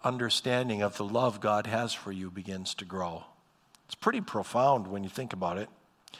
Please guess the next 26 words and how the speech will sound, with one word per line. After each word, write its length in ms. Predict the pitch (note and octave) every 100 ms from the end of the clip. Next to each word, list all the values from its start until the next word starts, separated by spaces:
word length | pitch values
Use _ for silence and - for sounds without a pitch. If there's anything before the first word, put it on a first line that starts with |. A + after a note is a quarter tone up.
| - - - - -
Next 300 | E3 E3 F3
week, 240 | D#3+ -
what 140 | D#3
I 40 | C#3+
want 200 | C3+ C3
to 60 |
do 200 | B2 C3
is 140 | B2+ B2+
I 20 |
want 160 | A#2+ A#2+
to 60 |
talk 340 | A#2 C3 B2+ A#2
a 40 |
little 240 | A#2 C3+
bit 140 | B2 A#2
about 320 | G#2 G#2 G#2
loving 520 | A#2 A2+ A2+ A2+ A2
others 480 | A2+ A#2 A2+ G#2 G2
in 140 | G#2 G2+
the 60 |
same 340 | - A2 G#2 G2+
way 180 | G2+
that 220 | G2 G2 -
God 260 | G2+ F#2+
loves 300 | F#2+ F#2+ -
us. 420 | G2+ A2 - -